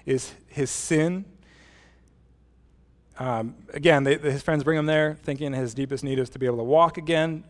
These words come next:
Jesus demonstrates, no, it's, it's that he needs to be brought into a right relationship with God, and his sin has hindered that. Jesus forgives it.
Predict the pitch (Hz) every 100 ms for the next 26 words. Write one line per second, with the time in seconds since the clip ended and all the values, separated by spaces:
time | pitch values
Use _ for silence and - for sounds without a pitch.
0 | _ _ 127 127 131 131 - 131 117 117
1 | 139 143 147 123 - 117 104 117 113 107
2 | - 127 - 131 123 120 131 127 127 -
3 | - 123 123 120 123 - - 139 131 135
4 | 127 147 117 120 135 131 117 117 131 123
5 | 139 123 - 120 123 127 135 117 120 -
6 | 135 123 113 - 175 156 160 156 151 -
7 | - - - 131 120 - - 117 107 117
8 | 123 120 113 117